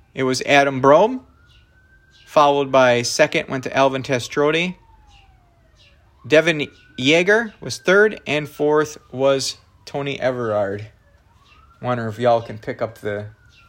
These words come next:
sirens going on. I'm out in the shop right now recording this podcast, and I didn't shut the garage door 'cause it's so nice out today, and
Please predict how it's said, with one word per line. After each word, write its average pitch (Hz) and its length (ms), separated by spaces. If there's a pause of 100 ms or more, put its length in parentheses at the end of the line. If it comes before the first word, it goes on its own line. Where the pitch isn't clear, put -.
(960)
sirens 117 540
going 117 280
on. 117 300 (160)
I'm 127 120
out 131 240
in 120 440 (260)
the 117 80
shop 127 400
right 123 200
now 117 400
recording 123 460
this 113 140
podcast, 117 720
and 107 320 (440)
I 117 60
didn't 131 200
shut 135 180
the 120 80
garage 123 320
door 117 220
'cause 110 260
it's 101 120
so 123 180
nice 123 340
out 110 160
today, 110 360 (760)
and 101 400